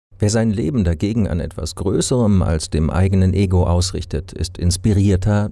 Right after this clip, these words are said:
dankbarer und zufriedener. Wenn wir unser Handeln darauf fokussieren, etwas Positives für andere Menschen zu tun, empfinden wir in herausfordernden Situationen weniger Stress. Wir müssen uns in einer Prüfung beispielsweise nicht mehr unseren Selbstwert beweisen,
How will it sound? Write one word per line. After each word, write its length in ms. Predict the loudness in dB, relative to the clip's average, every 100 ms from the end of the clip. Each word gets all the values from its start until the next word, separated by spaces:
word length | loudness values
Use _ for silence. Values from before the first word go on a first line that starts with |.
| -4
dankbarer 640 | -4 -2 0 2 2 0
und 120 | -2
zufriedener. 640 | -6 -6 -4 0 2 2 0 -6 -20 _ _ _ _ _ _ _ -2
Wenn 160 | 0
wir 100 | 2
unser 280 | 2 0 0
Handeln 320 | -2 -2 0
darauf 320 | -2 -2 -4
fokussieren, 720 | -6 -10 -8 -6 -2 0 0
etwas 360 | 0 -4 -8 -10
Positives 800 | -4 -2 0 -2 -2 -2 -2 -2
für 160 | -4 -2
andere 380 | -2 -2 -2
Menschen 380 | 0 0 0 -2
zu 160 | -2 -4
tun, 380 | -6 -6 -6 -6 -12 -20 _
empfinden 540 | -2 0 0 -2 -2 0
wir 180 | 2
in 120 | 2 4
herausfordernden 960 | 2 2 -2 -2 -2 0 0 2 2
Situationen 760 | 0 -2 -2 -2 -2 0 2 2
weniger 360 | 2 0 -2 -4
Stress. 440 | -4 -4 -4 -10 _ _ _ _ _ -2
Wir 120 | 0
müssen 240 | 0 0
uns 200 | -2 0
in 100 | 0
einer 220 | 0 0 -2
Prüfung 420 | -2 -4 -2 0
beispielsweise 800 | 0 -2 -2 -2 0 0 2 2
nicht 200 | 0 0
mehr 140 | 0
unseren 300 | 2 2 0
Selbstwert 540 | 2 -2 -4 -4 -4 -2
beweisen, 640 | -2 0 0 0 0